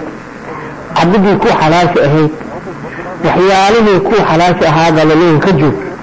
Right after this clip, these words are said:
Kolkaa naftaada jarrabaysaa inta muddada bisha ah. Haddii wixii kuu xalaal ahaa ka joog yidhi aad naftaada ku qabtay inaad ka joogtid, taasi waxaad fahmaysaa naftaada inaad macaasidii iyo xumaantii xaaraanta inaad ka qaban kartid.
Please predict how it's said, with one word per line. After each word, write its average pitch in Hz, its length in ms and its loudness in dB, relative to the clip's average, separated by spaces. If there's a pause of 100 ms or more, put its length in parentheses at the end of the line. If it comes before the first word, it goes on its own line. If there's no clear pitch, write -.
(920)
Kolkaa 196 300 0
naftaada 190 400 2
jarrabaysaa 151 580 2 (560)
inta 180 240 0
muddada 160 440 2
bisha 156 260 0
ah. - 120 -2 (520)
Haddii 190 440 0
wixii 208 460 2
kuu 202 200 0
xalaal 190 360 2
ahaa 175 180 2
ka - 120 -2
joog 180 220 2
yidhi 170 220 4
aad 160 140 4
naftaada 180 320 2
ku - 100 0
qabtay 175 300 0
inaad 185 200 2
ka 202 80 2
joogtid, 170 460 2 (720)
taasi 180 360 2
waxaad 190 300 2
fahmaysaa 170 560 2 (340)
naftaada 180 560 2
inaad 170 340 2
macaasidii 160 640 2
iyo 170 140 2
xumaantii 170 500 2
xaaraanta 151 400 0
inaad 165 200 2
ka - 80 -2
qaban 143 220 0
kartid. 131 260 -8